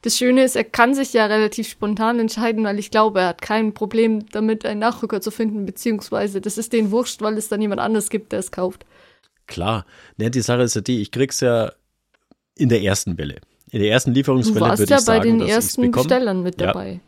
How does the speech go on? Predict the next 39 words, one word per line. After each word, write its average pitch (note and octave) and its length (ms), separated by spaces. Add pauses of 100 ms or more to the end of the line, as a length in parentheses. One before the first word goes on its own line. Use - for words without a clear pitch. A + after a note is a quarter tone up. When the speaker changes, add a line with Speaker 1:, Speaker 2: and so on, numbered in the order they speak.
(280)
Speaker 1:
wie F#3+ 160
wir F3 100
ja E3 180
wissen. F3 280
Speaker 2:
Genau, G2 340
und B2 280
das A#2 180
heißt, A#2+ 380
ich B2 180
kann C3+ 260
dann C#3 300 (460)
auf - 240
Zuruf F3+ 680
sozusagen C3+ 800
jedes C#3 300
Spiel D3 240
testen, D3 580 (1080)
wie's C3 380
läuft. B2 220
Speaker 1:
Hey, - 100
guck F4+ 260
mal, B3 220
geht C#4 240
das F#4 260
auch? F4+ 400 (460)
<laughs> C#4 380 (640)
Speaker 2:
Also C3 160
sofern's C#3+ 800
in C#3 140
meiner C3 400
Bibliothek B2+ 680
ist - 160
Speaker 1:
Ja. A3 60
Speaker 2:
und B2+ 60
die A2+ 100
Wahrscheinlichkeit A#2+ 520
ist A2 160
relativ G#2+ 400
hoch, C3+ 220